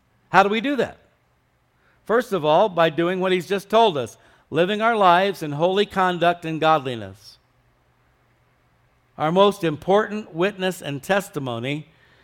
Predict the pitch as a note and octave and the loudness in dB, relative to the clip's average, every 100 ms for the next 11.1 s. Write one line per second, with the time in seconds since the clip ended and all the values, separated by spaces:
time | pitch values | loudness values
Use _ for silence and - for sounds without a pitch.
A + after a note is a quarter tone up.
0 | _ D3+ C#3+ E3 D#3 F#3 G#3+ G#3+ F3 F3 | _ -6 -4 -2 2 4 4 4 4 2
1 | F3 D#3+ D3 D3 D3 B2+ F#2 G2+ _ _ | -2 -2 0 0 -2 -4 -4 -14 _ _
2 | _ _ _ _ _ _ _ _ _ _ | _ _ _ _ _ _ _ _ _ _
3 | _ C#3 D#3 C#3+ F#3+ F#3 D#3 D#3 D#3+ D#3 | _ -6 -4 -4 -2 -2 -2 -2 2 2
4 | D3 C3+ B2 G2 D#2+ - - _ _ _ | 2 0 -2 -12 -18 -20 -20 _ _ _
5 | _ _ _ _ _ _ _ _ _ _ | _ _ _ _ _ _ _ _ _ _
6 | _ _ _ C#3+ D#3+ D#3+ D#3 D3 C#3+ C#3+ | _ _ _ -6 -6 -6 -6 -6 -6 -6
7 | C#3 F#3 F#3+ G3 F#3 F3 F3 F3+ F3 - | -4 -4 -4 -4 0 2 4 2 -2 -10
8 | _ _ _ _ _ C#3+ E3 E3+ D3 C3+ | _ _ _ _ _ -4 -2 -2 -6 -6
9 | B2 F3 A#3 A3+ E3 D#3 E3 F#3 F3 - | 0 4 4 2 -2 2 4 4 0 -14
10 | _ _ _ _ _ _ C#3 D3+ D3 F2+ | _ _ _ _ _ _ -4 0 0 -2